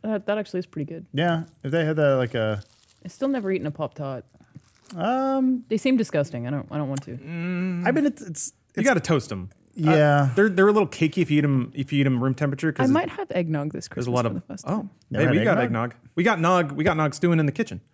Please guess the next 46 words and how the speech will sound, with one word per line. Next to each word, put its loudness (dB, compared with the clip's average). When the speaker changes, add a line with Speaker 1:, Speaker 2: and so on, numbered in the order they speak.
Speaker 2:
Well, 2
Speaker 3:
been 4
in 6
Speaker 2:
like, 4
Speaker 3:
there 4
for, 2
like, 0
two -2
months. -2
Speaker 1:
Like 2
here? 2
Speaker 2:
alcoholic 2
nog? -4
Speaker 3:
No, 4
at 4
home. -2
We 4
made 6
a 0
batch. 2
We, 0
like, 2
made 2
a 2
Speaker 1:
Seems 4
Speaker 3:
batch 2
Speaker 1:
like 6
Speaker 3:
of 4
Speaker 1:
a -4
thing 4
Speaker 3:
eggnog. 0
Speaker 1:
that -12
Stephanie 0
would -2
Speaker 3:
Yep. 2
Speaker 1:
do. -6
Speaker 3:
And -2
there's 0
a 0
lot 4
of 2
rum 0
in -2
it, -8
of -20
course. -6